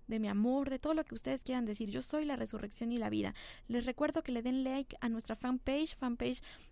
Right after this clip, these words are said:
es Verde Luz y que se pongan en contacto con nosotros a través del WhatsApp al veintidós veinticinco, sesenta y cuatro cero ocho cero cuatro o al cinco setenta y uno, em,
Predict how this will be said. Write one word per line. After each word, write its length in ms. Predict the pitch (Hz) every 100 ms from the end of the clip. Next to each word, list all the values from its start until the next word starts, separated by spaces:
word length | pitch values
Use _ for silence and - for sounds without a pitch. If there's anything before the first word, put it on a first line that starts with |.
| -
es 220 | 233 226
Verde 280 | 233 240 233
Luz 460 | 240 294 440 - - - -
y 460 | 262 285 320 330 - - - - - - - -
que 120 | 240
se 100 | -
pongan 220 | 254 294
en 80 | 262
contacto 320 | 233 247 -
con 140 | 254
nosotros 640 | 226 - 254 247 285 311 -
a 100 | 247
través 360 | - 220 240 233
del 160 | 240
WhatsApp 440 | 233 233 - 285 -
al 340 | - 247 262 262
veintidós 420 | 240 226 233 247
veinticinco, 560 | 269 254 - 262 269 277
sesenta 320 | 247 226 220
y 40 |
cuatro 240 | 226 233 247
cero 220 | 240 220
ocho 160 | -
cero 260 | 233 233 214
cuatro 480 | 208 269 294 320 381 - - -
o 120 | 240
al 140 | 247 254
cinco 280 | - 277 294
setenta 420 | 262 226 220 220
y 100 | 214
uno, 480 | 254 269 277 285 359 - - - -
em, 880 | 240 226 226 220 220 208 208 202